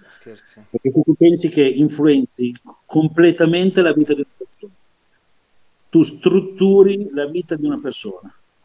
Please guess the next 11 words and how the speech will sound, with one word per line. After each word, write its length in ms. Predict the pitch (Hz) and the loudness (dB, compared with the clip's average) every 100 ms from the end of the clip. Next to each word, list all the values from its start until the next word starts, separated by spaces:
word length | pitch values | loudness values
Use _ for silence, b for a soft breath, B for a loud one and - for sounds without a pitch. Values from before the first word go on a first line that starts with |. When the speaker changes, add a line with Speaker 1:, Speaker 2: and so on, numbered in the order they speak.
| _ | _
Speaker 2:
perché 200 | 123 123 | -6 0
in 100 | 151 | 2
pratica 300 | 170 180 180 | 2 0 0
gli 80 | 185 | -2
dici 240 | 131 - | -2 -4
quando 280 | - 170 180 | 0 0 2
mangiare, 420 | 180 175 143 127 | -2 0 0 0
cosa 180 | 139 139 | -2 0
mangiare, 500 | 160 165 156 180 196 | 0 0 0 2 0
quando 240 | 180 127 120 | -2 -2 -4
allenarsi. 540 | 143 - 202 - 196 | -6 -6 -10 -20 -20